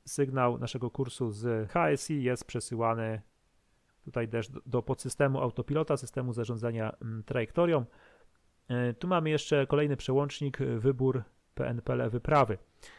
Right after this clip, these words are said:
E, to jest przełącznik, mm, tutaj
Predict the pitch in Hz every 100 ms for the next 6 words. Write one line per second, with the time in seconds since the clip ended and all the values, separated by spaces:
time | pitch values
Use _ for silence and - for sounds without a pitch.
0 | - _ _ _ 117 113 185 - - 151
1 | 156 147 - 151 143 - - _ _ _
2 | _ _ _ 120 117 135 127 131 123 120